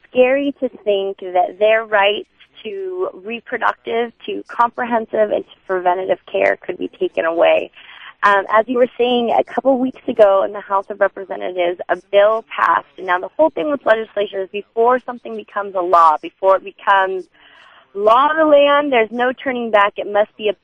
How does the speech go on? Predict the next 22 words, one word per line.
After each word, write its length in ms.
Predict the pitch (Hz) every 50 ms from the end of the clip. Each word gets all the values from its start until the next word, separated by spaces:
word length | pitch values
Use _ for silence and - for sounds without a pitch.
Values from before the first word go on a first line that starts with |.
| - -
bill 320 | 190 180 170 160 156 - _ _
first. 300 | - 165 156 123 80 - _ _ _ _ _ - - - - _ -
And 340 | - 202 208 196 190 190 185
it 160 | - 208 -
went 240 | 233 254 285 330 -
to 80 | - 330
the 120 | 311 330
House 260 | 269 - 247 254 247 - -
of 120 | 247 220
Representatives, 840 | 214 208 - - 220 220 196 190 180 180 180 170 170 175 170 170 - _ -
and 160 | - 185 185 _ -
at 160 | 190 - - -
the 60 | -
House 340 | 196 - - 202 202 226 -
of 120 | 240 - 208
Representatives, 800 | 214 208 - 214 196 190 185 175 175 - - 170 170 165 170 _ _ _ -
they 240 | 185 175 175 196 185 _ -
voted, 520 | 202 196 196 190 180 175 170 175 - - _ - - - - - _ -
um, 260 | - 190 190 196 196 - _ - -
to 140 | 262 240 - -
eliminate 640 | 226 226 220 220 233 247 262 254 240 214 190 180 - - -
Title 240 | 175 165 - -